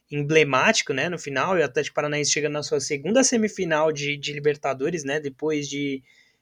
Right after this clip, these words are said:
de, de muito tempo, né, acredi-, a última foi contra o São Paulo, né, ou, desculpa, a,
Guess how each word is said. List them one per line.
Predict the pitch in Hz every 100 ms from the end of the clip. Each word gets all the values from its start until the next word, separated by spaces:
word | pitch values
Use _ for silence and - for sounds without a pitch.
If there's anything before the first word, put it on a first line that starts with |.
| _
de, | 143 131 143
de | 143
muito | 147 160 -
tempo, | - 180 -
né, | 147 143 147 135 123
acredi-, | 123 135 131 135 131
a | 127
última | 131 139 - 139 127
foi | 180 208
contra | 185 175 165
o |
São | - 185 165
Paulo, | - 147 226 147
né, | 156 - - - _
ou, | 156 139 127 _ _
desculpa, | - - 143 127 123 123
a, | 127 131 131 127